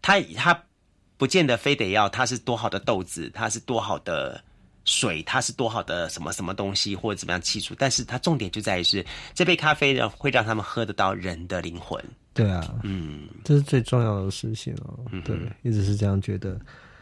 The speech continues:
Speaker 1: 嗯。接下来呢？下一步呢？有想打算怎么发展？
Speaker 2: 呃，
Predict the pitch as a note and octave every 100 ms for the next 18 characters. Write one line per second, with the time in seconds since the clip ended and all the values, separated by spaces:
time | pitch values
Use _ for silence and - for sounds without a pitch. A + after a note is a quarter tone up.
0 | - - E2+ F2 - - - - - -
1 | B3+ B3+ C4 C#3+ G2 G2+ A#2 - - _
2 | - - F3+ F3+ C#3 A2 A#2 C3+ F2 F#2+
3 | - E2 A2 G2+ E2 D#2 E2 - - -
4 | - - - C3+ B2 A#2